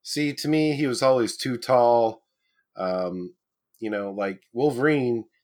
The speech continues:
is supposed to be like the animal. It's, it's short, squat, hairy, and mean-tempered. And then this is like,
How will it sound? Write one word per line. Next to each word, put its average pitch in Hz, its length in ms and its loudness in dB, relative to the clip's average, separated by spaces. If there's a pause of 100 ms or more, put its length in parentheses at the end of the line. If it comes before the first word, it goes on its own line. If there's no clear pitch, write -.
(120)
is - 100 -12
supposed 143 300 -2
to 123 60 -2
be 120 80 2
like 113 240 0 (200)
the 107 220 -4
animal. 104 480 -2
It's, - 180 -14
it's - 300 -18 (160)
short, 135 580 -4
squat, 123 540 2 (400)
hairy, 131 480 0 (360)
and 104 220 -4
mean-tempered. 127 680 -4 (920)
And 113 480 -2
then 117 280 0
this 123 180 -8
is 110 120 -8
like, 117 340 0